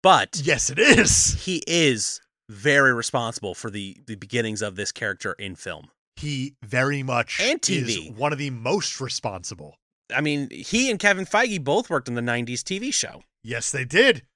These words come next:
Speaker 2: This movie is a borderline masterpiece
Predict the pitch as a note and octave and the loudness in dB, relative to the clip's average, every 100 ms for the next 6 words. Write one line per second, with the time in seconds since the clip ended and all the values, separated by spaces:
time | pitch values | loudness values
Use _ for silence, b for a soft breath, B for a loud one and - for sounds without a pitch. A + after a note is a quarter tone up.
0 | _ _ - C4+ - E4+ G4+ F#4 C#4+ - | _ _ -4 -2 0 2 2 2 -2 -6
1 | - G#3 E3+ G3 F3 C#3 - C#3+ F3+ F#3 | -4 -2 -2 -2 -2 -4 -2 0 0 -2
2 | D#3+ D3+ C3+ B2+ A#2 - - F#2+ G#2+ - | 0 0 0 2 2 0 -10 -14 -14 -12
3 | - - | -12 -12